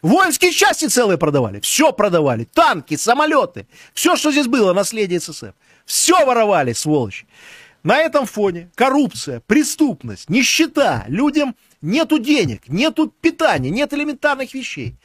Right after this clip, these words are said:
И самое главное, вертикаль власти развалена. Нету никакой централизации той, которая должна быть. На этом фоне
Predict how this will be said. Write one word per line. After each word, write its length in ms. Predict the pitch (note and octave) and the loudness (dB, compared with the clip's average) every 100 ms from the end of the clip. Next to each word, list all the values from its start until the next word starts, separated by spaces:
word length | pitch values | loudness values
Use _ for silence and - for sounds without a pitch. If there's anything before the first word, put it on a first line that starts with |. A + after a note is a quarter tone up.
| - - _ - | -20 -20 _ -4
И 100 | B3 | 0
самое 400 | D#4 E4 C#4+ A3+ | 2 0 0 0
главное, 320 | A#3 F3+ E3 | 0 0 -2
вертикаль 460 | G3+ - - C4+ | -4 -8 -2 0
власти 420 | A3+ C#4+ B3+ - G3+ | 2 0 0 -2 -2
развалена. 1000 | A3+ G3 G3+ C4+ A#3+ A#3 A3+ A#3 B2 G2+ | 0 0 2 2 2 2 2 0 0 -4
Нету 460 | C3 G#3+ E4+ C#4 C4+ | -4 0 0 0 -2
никакой 580 | C4 B3 C#4 B3+ D#3 - - | 0 -2 0 0 0 -4 -6
централизации 920 | C4 A#3+ B3+ C#4 C#4+ C#4 B3 - F3+ | -2 0 2 2 2 2 0 0 -2
той, 220 | D#3 C#4 | 0 -2
которая 340 | G3+ F#3+ G3 | -2 0 0
должна 320 | E3+ E3+ D#3 D3+ | 0 -2 -2 -6
быть. 220 | A2 - _ - - - | -6 -14 _ -20 -20 -8
На 160 | C#3+ B3 | -2 0
этом 300 | B3 A3 F3+ | 0 -2 -2
фоне 440 | B3+ D4 G3+ G#2 | -2 -2 -2 -8